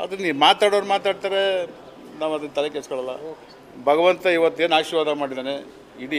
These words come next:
ಎಲ್ಲರಿಗೂ, ಇಡೀ ಚಿತ್ರೋದ್ಯಮ ಒಳ್ಳೇದಾಗಲಿ ಅನ್ನೋ ನಾವು ಈ ಒಂದು ಪ್ರಯತ್ನದಲ್ಲಿ ನಾವೇನು ಪೂಜೆ ಮಾಡಿದ್ವಿ ಅದು ಫಲಿಸಿದೆ ಅಂತ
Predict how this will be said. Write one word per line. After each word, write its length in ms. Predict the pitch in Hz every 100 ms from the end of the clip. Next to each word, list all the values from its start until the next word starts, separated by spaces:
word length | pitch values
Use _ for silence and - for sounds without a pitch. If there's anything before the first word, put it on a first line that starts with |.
| 135
ಎಲ್ಲರಿಗೂ, 480 | 147 165 156 156 170 - - 135
ಇಡೀ 120 | 139 143
ಚಿತ್ರೋದ್ಯಮ 480 | - 165 151 151 139 131
ಒಳ್ಳೇದಾಗಲಿ 440 | 160 165 160 156 143
ಅನ್ನೋ 120 | 139 131
ನಾವು 120 | 127
ಈ 40 | 123 120
ಒಂದು 120 | 113 127
ಪ್ರಯತ್ನದಲ್ಲಿ 520 | 151 151 143 143 135
ನಾವೇನು 300 | 123 135 156 - - -
ಪೂಜೆ 200 | 143 147 139
ಮಾಡಿದ್ವಿ 320 | 127 113 123 143 - - - - 123
ಅದು 160 | 156 170 - - - - 135
ಫಲಿಸಿದೆ 380 | 165 180 175 170
ಅಂತ 120 | 160